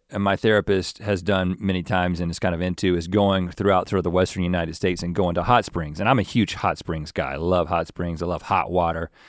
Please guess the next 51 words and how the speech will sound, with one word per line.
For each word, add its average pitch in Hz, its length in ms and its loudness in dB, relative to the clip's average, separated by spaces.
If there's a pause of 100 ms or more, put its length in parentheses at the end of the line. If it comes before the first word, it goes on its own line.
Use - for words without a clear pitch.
(580)
And 107 120 4
I, 113 240 4
and 117 140 0
I'm, 120 160 2
you 127 80 2
know, 92 220 4
I, 104 340 0
I'm 113 140 2
not, 107 260 2 (220)
I 104 120 2
don't 101 220 2 (680)
believe 98 260 2
a 95 60 2
lot 92 140 4
of 80 80 -2
woo 98 260 2
stuff. 87 380 0
So 92 220 2
I'm 92 180 -2
not 101 240 0
like, 90 240 0
I 98 100 0
don't 92 260 -2
necessarily 90 380 -2
think 90 260 -6
that 87 120 -10
there's 87 160 -4
some, 82 180 -4
like, 80 180 -4 (300)
spiritual 110 480 4
thing 101 180 0
that's 90 140 -4
gonna 92 180 -2
happen 90 320 0
to 90 60 0
me 90 180 0
at 85 80 -4
these 85 140 -6
hot 85 200 0
springs. 87 340 -4
Maybe 107 280 2
I'm 117 160 2
open 127 300 4
to 98 220 2
it, 127 120 -2
but 98 200 -2
that's 98 180 -4
not 98 160 2
why 92 120 2
I'm 87 100 -4
going. 85 320 -2